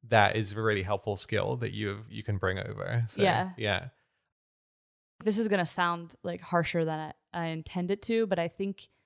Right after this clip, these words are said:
Speaker 2: something to be aware of is that you can, you outgrow people, you outgrow supervisors, you outgrow positions, you outgrow teams. And I think you r-, you do a disservice to yourself if you stay somewhere,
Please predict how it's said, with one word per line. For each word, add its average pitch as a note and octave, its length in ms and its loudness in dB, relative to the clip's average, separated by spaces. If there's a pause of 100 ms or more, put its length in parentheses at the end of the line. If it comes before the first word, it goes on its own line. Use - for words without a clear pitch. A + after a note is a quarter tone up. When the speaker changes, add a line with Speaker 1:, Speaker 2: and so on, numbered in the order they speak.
(1000)
Speaker 2:
something A3+ 340 6
to A3+ 100 2
be G#3 80 4
aware F3 300 4
of G3+ 160 2
is F#3 140 0
that E3 380 -2
you F#3+ 200 -2
can, F#3 320 0
you F#3+ 180 -4
outgrow E3+ 400 0
people, G#3 680 -6
you G3 200 0
outgrow E3 760 2
supervisors, E3+ 760 0
you F3 80 4
outgrow F3 240 2
positions, E3+ 760 -4
you E3+ 140 -2
outgrow E3 420 0
teams. F3 720 -4 (500)
And F3 460 2
I - 100 -2
think F3 380 -4
you F3+ 280 -6
r-, - 120 -4
you F#3 140 -4
do G3+ 300 0
a F#3+ 60 6
disservice F3 540 2
to - 140 -6
yourself D#3 400 -4
if E3 100 -12
you D#3+ 60 -10
stay E3+ 400 2
somewhere, D#3 680 -4